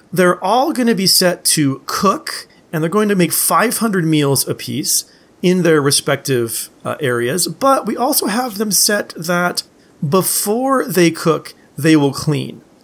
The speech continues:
So everyone who has these clean areas should be keeping them clean all the time. Although if we come and look,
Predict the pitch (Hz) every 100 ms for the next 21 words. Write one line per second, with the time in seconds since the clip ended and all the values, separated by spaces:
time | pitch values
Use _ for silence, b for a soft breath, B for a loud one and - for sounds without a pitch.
0 | B B B B - - 196 190 185 185
1 | - _ 240 240 285 269 254 240 202 214
2 | 185 175 - 214 214 190 170 151 143 160
3 | 143 - 170 151 131 127 - 147 139 143
4 | 156 131 117 117 - 151 196 240 240 B
5 | B 190 190 196 196 - 180 185 - 254
6 | 269 214 214